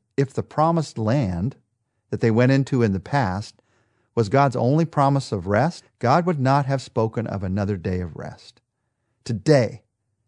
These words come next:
there is a spiritual rest that God wants you and I to enter into. And anytime I begin to put that in the past, what God used to do, or what God once did in my life, I am missing,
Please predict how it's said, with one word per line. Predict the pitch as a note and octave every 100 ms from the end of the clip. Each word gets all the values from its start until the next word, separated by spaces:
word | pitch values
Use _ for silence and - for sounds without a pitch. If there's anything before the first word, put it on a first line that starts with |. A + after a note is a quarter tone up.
| _ _ -
there | A2+
is | A2
a | G#2
spiritual | G2 - C3+ C#3+ D3+ F3+
rest | A2+ G2 G2+
that | - -
God | A2 G#2
wants | G2+ G2+ -
you | A2+
and | G2+
I | F#2+ F#2 F#2+ -
to | G2+
enter | G2 F2
into. | E2 D#2+ - - _ _ _ _ _ _ _
And | G#2+ A#2+
anytime | F#3 F#3 E3 C#3
I | C#3
begin | C#3+ C3+ B2
to |
put | - D#3 -
that | C#3 C3
in | B2 G#2
the |
past, | G2+ - C#3+ G#2+ G#2 -
what | A2
God | A#2+ A2+ G2+
used | A#2 D3+ D3+ -
to |
do, | F#2 F#2+ F2+ F#2 - -
or |
what | C3+ B2
God | C#3 B2
once | G#2+ C#3 D3+
did | - A#2+
in | A2+
my | G#2
life, | G2+ A#2+ A2 G2 _ _
I | G2 G2
am | F#2 F#2+ A#2
missing, | C3 - F#2+ E2+